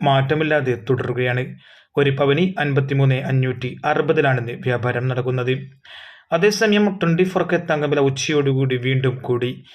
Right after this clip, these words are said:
ഇപ്പോൾ നിൽക്കുന്നത് ഗ്രാമിന് ഏഴായിരത്തി മുന്നൂറ്റി പത്ത്, തൃശ്ശൂരിലും പത്തിലാണ് വ്യാപാരം നടക്കുന്നത്. നയൻ മന്ത്സ് ഗോൾഡ് വിൽക്കുന്നവർക്ക് ഏകദേശം ബോട്ട് റേറ്റിനോട് തൊട്ട് അടുത്ത് തന്നെ കിട്ടിക്കാണുമെന്ന് പ്രതീക്ഷിക്കുന്നു.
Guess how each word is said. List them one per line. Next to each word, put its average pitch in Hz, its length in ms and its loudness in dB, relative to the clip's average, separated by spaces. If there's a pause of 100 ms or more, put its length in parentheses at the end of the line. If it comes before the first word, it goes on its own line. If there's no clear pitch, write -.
(300)
ഇപ്പോൾ 202 280 2
നിൽക്കുന്നത് 196 320 4
ഗ്രാമിന് 180 600 4
ഏഴായിരത്തി 156 440 2
മുന്നൂറ്റി 147 340 0
പത്ത്, 165 380 0
തൃശ്ശൂരിലും 139 720 -2
പത്തിലാണ് 131 380 0
വ്യാപാരം 120 500 -2
നടക്കുന്നത്. 127 480 -2 (1040)
നയൻ 185 200 6
മന്ത്സ് 202 240 2
ഗോൾഡ് 190 180 4
വിൽക്കുന്നവർക്ക് 185 580 2
ഏകദേശം 160 600 0
ബോട്ട് 160 240 4
റേറ്റിനോട് 143 360 0
തൊട്ട് 143 180 0
അടുത്ത് 143 280 -2
തന്നെ 135 140 0
കിട്ടിക്കാണുമെന്ന് 131 600 0
പ്രതീക്ഷിക്കുന്നു. 127 880 -4